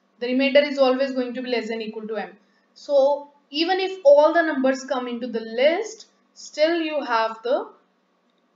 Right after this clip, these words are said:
the period is going to be less than that. This point has been explained in this example, in the previous example which I just discussed.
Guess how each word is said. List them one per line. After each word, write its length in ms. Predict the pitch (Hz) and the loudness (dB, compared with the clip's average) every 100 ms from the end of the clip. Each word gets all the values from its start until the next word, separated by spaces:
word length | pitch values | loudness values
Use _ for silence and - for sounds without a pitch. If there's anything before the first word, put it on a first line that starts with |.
| _ _ 226 | _ _ -6
the 160 | 233 233 | -4 -4
period 320 | 285 285 294 | -2 -2 -2
is 180 | - - - - | -4 -12 -20 -4
going 260 | 247 233 226 | -2 -2 -8
to 100 | 233 | -6
be 320 | 311 403 - _ _ _ | -6 -6 -10 _ _ _
less 300 | 247 254 262 | 0 2 4
than 160 | 262 262 | 2 0
that. 320 | 202 180 - _ _ 226 | -2 -6 -12 _ _ -14
This 220 | 285 339 320 | -12 -10 -10
point 420 | 302 302 311 - 226 | -4 -4 -4 -8 -4
has 240 | 262 262 | -2 -2
been 160 | 277 277 | -4 -8
explained 460 | 269 - 262 262 | -10 -6 -2 0
in 120 | 262 | 0
this 220 | 254 262 254 | 0 -2 -4
example, 560 | 233 220 214 196 277 | -6 -6 -6 -6 -8
in 100 | 320 | -6
the 80 | 262 | -4
previous 360 | 262 247 247 254 | -4 -6 -8 -10
example 360 | 220 214 208 | -8 -8 -8
which 200 | 220 214 | -12 -8
I 80 | 226 | -8
just 280 | 220 220 220 | -6 -8 -8
discussed. 500 | 226 226 294 392 | -10 -4 0 0